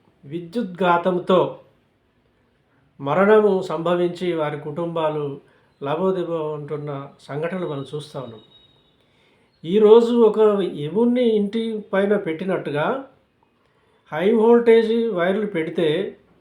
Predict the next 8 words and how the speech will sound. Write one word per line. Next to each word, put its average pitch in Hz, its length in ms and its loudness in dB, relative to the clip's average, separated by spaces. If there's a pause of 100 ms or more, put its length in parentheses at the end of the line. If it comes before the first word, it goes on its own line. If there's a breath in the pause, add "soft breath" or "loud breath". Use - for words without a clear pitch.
(720)
నిత్యము 240 560 6
భయభ్రాంతులతో 202 920 2
బ్రతికే 175 360 -6
అవకాశం 180 560 -2
అక్కడ 147 600 -6
కల్పించినట్టు 143 480 -12
అవుతా 127 220 -16
ఉంది. 117 200 -18